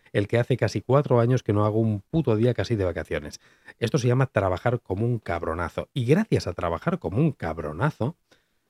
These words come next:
eh, hoy día tengo el canal que tengo, y hoy día estas marcas, pues,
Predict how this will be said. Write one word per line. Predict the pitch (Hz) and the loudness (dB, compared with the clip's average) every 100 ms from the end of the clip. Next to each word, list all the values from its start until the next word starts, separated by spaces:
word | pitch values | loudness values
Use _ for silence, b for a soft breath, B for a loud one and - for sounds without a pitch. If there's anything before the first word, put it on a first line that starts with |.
| _ _ - | _ _ -8
eh, | 104 85 - | -4 -4 -2
hoy | 127 117 | 2 4
día | 104 104 | 4 2
tengo | 98 90 | 0 -4
el | |
canal | 90 80 82 | -6 -8 -6
que | 92 | -4
tengo, | 104 92 85 _ _ _ _ _ _ | -2 -2 -6 _ _ _ _ _ _
y | 107 101 | 0 2
hoy | 98 | 4
día | 101 | 2
estas | 98 95 | 0 -2
marcas, | 87 85 104 - | -2 -2 -4 -4
pues, | 87 - | -10 -12